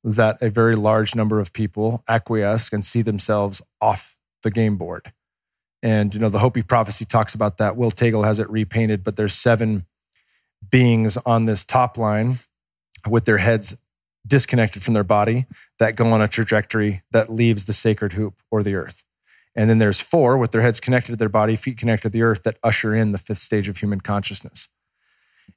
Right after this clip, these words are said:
And, you know, I asked, like, "How, how important is this right now?"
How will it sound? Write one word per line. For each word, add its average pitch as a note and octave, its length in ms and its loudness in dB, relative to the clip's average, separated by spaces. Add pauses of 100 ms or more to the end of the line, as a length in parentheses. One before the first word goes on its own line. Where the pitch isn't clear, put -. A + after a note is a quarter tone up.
(120)
And, A2 460 2 (840)
you B2 100 2
know, A#2+ 100 4
I A2+ 100 2
asked, C3+ 360 0
like, A2 140 -4
"How, C#3 420 0 (100)
how D#3+ 180 2
important A#2+ 480 -4
is A2 120 -2
this - 440 -2
right A2 200 0
now?" F#2+ 460 -4